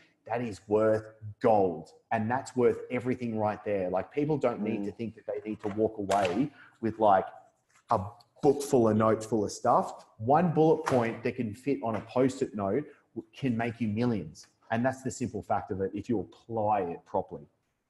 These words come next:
Speaker 2: Mm. Implementation, right? I think it's, uh, probably because when we were all in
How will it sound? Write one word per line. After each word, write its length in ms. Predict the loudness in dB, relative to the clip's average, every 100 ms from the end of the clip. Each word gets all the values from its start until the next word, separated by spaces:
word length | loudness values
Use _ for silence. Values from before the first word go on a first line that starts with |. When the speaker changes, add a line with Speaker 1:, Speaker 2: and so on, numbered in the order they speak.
| _ _
Speaker 2:
Mm. 300 | -6 -4 -6 -10 _ _ -4
Implementation, 880 | 0 0 4 4 4 4 4 2 -4
right? 220 | 0 -2 -2 -12 -8 2
I 100 | 4
think 240 | 4 2
it's, 200 | 0 2
uh, 180 | 2 2
probably 400 | 0 -4 -4 -8
because 380 | -10 -10 -10 -6
when 120 | -6
we 80 | -6
were 40 | -6
all 140 | -8
in 80 | -10